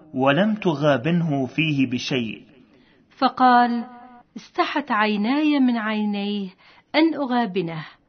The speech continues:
Speaker 2: فقال له:
Speaker 1: "غلام من أنت؟"
Speaker 2: فقال: "غلام أبان بن عثمان". فقال:
Speaker 1: "والحائط؟"
Speaker 2: قال: "لأبان بن عثمان".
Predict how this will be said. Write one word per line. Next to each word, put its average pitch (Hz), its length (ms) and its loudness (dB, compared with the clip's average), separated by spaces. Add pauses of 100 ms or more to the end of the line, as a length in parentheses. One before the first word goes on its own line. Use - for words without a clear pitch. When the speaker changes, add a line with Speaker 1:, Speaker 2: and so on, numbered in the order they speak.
(520)
Speaker 2:
فقال 269 640 4
له: 185 460 -6 (1200)
Speaker 1:
"غلام 151 640 2
من 185 240 0
أنت؟" 117 460 -6 (1000)
Speaker 2:
فقال: 214 680 0 (480)
"غلام 294 640 4
أبان 262 480 -2
بن 269 180 0
عثمان". 240 840 -2 (1120)
فقال: 220 720 0 (280)
Speaker 1:
"والحائط؟" 151 1000 0 (880)
Speaker 2:
قال: 302 460 6 (520)
"لأبان 247 720 0
بن 285 80 2
عثمان". 190 840 0